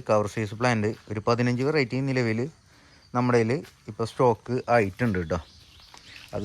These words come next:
നമുക്ക് പ്ലാന്റുകൾ ഓരോന്ന് പരിചയപ്പെടാം നമുക്ക്. ഓക്കെ,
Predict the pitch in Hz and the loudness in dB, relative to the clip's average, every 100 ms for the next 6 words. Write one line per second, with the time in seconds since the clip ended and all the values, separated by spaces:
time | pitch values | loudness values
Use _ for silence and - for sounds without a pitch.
0 | 123 127 139 160 - 120 120 120 120 147 | -2 -2 -4 -6 -2 2 4 4 2 2
1 | - 135 123 113 139 120 107 98 113 87 | 4 4 4 2 0 2 2 2 2 2
2 | 87 76 - - - - - - - - | -4 -8 -16 -20 -20 -20 -20 -20 -20 -20
3 | - - 98 90 | -20 -12 -8 -6